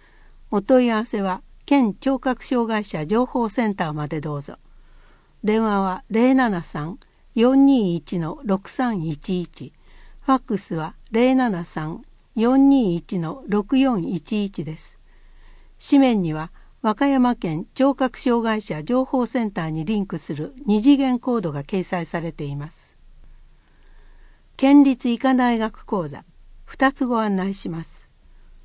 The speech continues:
一、夏の公開講座。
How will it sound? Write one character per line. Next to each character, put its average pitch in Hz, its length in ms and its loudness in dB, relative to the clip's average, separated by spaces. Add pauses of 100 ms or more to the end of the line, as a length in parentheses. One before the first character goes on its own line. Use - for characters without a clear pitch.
(420)
一、 202 400 -4 (960)
夏 214 300 0
の 269 160 6
公 262 260 2
開 233 240 0
講 180 260 -6
座。 - 160 -14